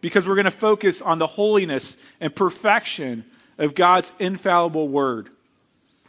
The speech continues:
John six fifty-nine. Jesus said these things in the synagogue as he taught at Capernaum. When many of his disciples heard it, they said,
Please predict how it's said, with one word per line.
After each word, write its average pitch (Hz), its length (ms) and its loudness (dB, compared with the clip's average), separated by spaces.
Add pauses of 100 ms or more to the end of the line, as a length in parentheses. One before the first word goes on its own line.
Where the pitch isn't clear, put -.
(1900)
John 208 280 4
six 214 280 4
fifty-nine. 160 680 0 (300)
Jesus 240 400 2
said 240 280 2
these 214 280 0
things 160 260 -2
in 175 60 -4
the 160 100 -2
synagogue 156 600 2
as 151 160 2
he 180 100 -4
taught 214 480 -2
at 165 180 -2
Capernaum. 123 600 -8 (680)
When 180 220 0
many 240 240 2
of 247 120 2
his 214 140 0
disciples 208 580 0
heard 226 260 -2
it, 175 160 -2
they 175 120 2
said, 160 460 0